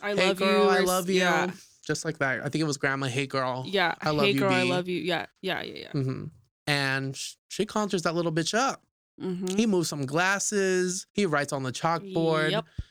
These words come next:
Speaker 2: Annie is freaked the fuck out.
Speaker 1: Mm-hmm.
Speaker 2: As expected.
Speaker 1: I would, uh, yes.
Speaker 2: Would you, who would you, would you ever do that? Would you ever, like, try and summon somebody?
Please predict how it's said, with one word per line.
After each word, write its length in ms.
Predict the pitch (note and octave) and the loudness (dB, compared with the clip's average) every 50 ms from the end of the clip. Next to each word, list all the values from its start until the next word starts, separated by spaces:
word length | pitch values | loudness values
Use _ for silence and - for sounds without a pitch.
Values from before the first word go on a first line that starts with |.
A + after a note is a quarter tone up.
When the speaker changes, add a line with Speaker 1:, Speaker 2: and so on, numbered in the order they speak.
| _ _ _ _ _ _ _ _ _ _ - - | _ _ _ _ _ _ _ _ _ _ -4 -2
Speaker 2:
Annie 320 | D3 D#3 E3 E3+ E3 D3+ | 0 0 0 0 0 0
is 160 | B2+ A#2+ - | 0 -2 -4
freaked 400 | - - - - D3 D3+ D#3 - | -6 -8 -6 -4 -4 -4 -4 -4
the 80 | F#3 E3+ | -6 -4
fuck 240 | - F#3 F3+ - E3 | -2 -2 -2 -2 0
out. 260 | D3+ D3 D3+ G3+ A3 | 0 0 -2 -4 -6
Speaker 1:
Mm-hmm. 200 | - - - - - - _ _ _ _ _ _ - | -12 -20 -20 -20 -20 -20 _ _ _ _ _ _ 2
Speaker 2:
As 220 | E3 E3 E3 F3 | 2 2 2 0
expected. 800 | G#3+ A3 - - - - - A#3+ A#3 - - - A#3 A#3 A#3 B3+ _ - | 0 0 0 -2 -2 2 2 2 2 2 -2 -2 -2 -2 -2 -4 _ -4
Speaker 1:
I 260 | F#3 G#3 A#3 D4 F#4 | 0 0 2 2 0
would, 380 | F#4+ F#4+ F#4+ G#4 G#4+ - - | 0 0 2 2 2 0 0
uh, 80 | - A3+ A3 G3+ | -2 -4 -2 0
yes. 720 | B3+ E4 G#4+ C#5 D5 G4+ C#4 - - - - - - - - F#3+ | 0 0 0 0 -2 -2 -2 -4 -6 -8 -10 -12 -14 -8 -4 -2
Speaker 2:
Would 160 | A#3+ A#3+ - | -2 -2 -2
you, 80 | - | -2
who 260 | A3 G3+ C4 E4+ G#4 A4 | 0 2 2 2 4 2
would 180 | A4 E4+ A#3+ | 0 0 0
you, 440 | G#3+ A3 A3 A#3 B3 A#3+ A3+ G3 - _ _ _ _ _ - | 0 0 0 2 2 0 0 -2 -4 _ _ _ _ _ 0
would 180 | G3 F#3 F3+ B3+ | 0 0 2 2
you 100 | C4+ G#3+ | 2 2
ever 200 | A#3 A3 A#3 G#3+ | 2 2 0 0
do 180 | F3+ F#3 E3 | 0 0 0
that? 240 | E3+ F#3 G3 G#3+ G3 | 2 2 0 0 0
Would 120 | E3+ D#3 | -2 -2
you 120 | F#3 F3+ F3 | 0 0 0
ever, 240 | E3+ D#3+ E3+ F3+ F3 | 0 0 0 0 0
like, 160 | E3+ C#3+ C3 | -2 -2 -4
try 180 | - D#3+ D#3 | -2 -2 -2
and 260 | C#3+ C#3+ C#3 C#3+ C#3+ - | 0 -2 -2 -4 -6 -6
summon 380 | - - D#3 C#3+ C#3 C#3+ D3 | -6 -6 -4 -4 -6 -6 -6
somebody? 500 | D3 - E3+ E3 E3+ E3+ F3+ F#3+ G3+ G#3 | -6 -8 -8 -6 -6 -4 -4 -6 -8 -10